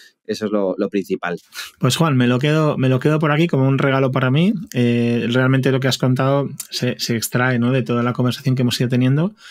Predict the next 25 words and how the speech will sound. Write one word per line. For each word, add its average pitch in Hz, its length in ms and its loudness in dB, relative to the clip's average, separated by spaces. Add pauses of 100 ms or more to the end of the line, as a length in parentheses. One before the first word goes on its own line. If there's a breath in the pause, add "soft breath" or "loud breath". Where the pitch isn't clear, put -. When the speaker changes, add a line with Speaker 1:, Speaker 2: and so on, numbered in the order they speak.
(480 loud breath)
Speaker 2:
Vamos 147 280 2
a, 143 600 2
vamos 143 180 2
a 156 80 2
cerrar. 147 400 2
Además 131 380 0
me 151 80 4
he 143 40 2
puesto 143 600 2
intensito 139 540 2
con 147 100 2
las 131 80 0
preguntas 139 340 2
sobre 139 220 2
ventas 147 280 2
y 135 60 4
tal, 151 140 2
que 143 120 0
casi 143 220 0
me 143 80 2
has 131 80 -2
montado 143 240 2
un 139 60 2
departamento 139 560 0
aquí 143 200 2